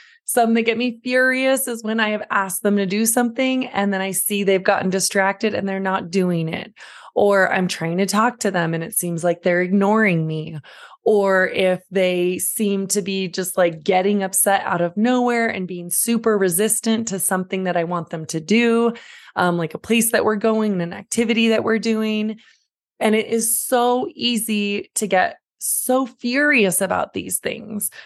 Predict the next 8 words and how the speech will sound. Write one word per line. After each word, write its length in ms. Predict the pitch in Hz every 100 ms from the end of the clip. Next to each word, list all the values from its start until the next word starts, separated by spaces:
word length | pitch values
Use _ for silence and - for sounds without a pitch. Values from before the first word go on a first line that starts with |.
| -
Oh, 100 | 220
one 240 | 202 214 226
more 220 | 233 240
that 120 | 214
just 200 | 220 214
happened 360 | 196 208 214 214
yesterday 680 | 269 - 214 175 165 180 -
is 380 | 196 196 190